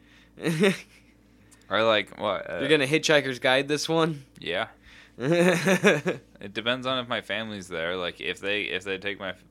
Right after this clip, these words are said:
Speaker 2: family with me, like, if it's, if it's our household,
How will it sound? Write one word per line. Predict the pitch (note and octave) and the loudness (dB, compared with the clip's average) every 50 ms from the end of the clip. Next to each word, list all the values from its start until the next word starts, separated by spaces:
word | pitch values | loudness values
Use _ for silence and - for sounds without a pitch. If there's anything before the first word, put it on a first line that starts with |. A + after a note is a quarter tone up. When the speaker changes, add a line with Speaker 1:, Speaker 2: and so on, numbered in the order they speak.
| _ _ | _ _
Speaker 2:
family | - - F#2+ G2 G#2 G#2+ G#2+ G2+ | -8 -6 -6 -4 -4 -6 -8 -6
with | F#2+ G#2 G#2 - - | -4 -6 -6 -6 -8
me, | E2 E2 F#2 A2 C3 C3+ | -12 -12 -12 -12 -12 -10
like, | A2+ E2+ D#2+ - | -10 -10 -10 -10
if | E2+ E2+ | -10 -10
it's, | E2+ - - - - - | -10 -12 -12 -18 -16 -12
if | A1+ F2 F2+ E2 F2+ | -8 -8 -8 -6 -6
it's | F2 E2 - | -8 -6 -6
our | - B1+ D2+ E2 | -4 -4 -4 -4
household, | - - D2 - G2+ - - C3 C#3 D3 D3 D3 | -4 -4 -6 -8 -8 -8 -8 -6 -6 -6 -8 -8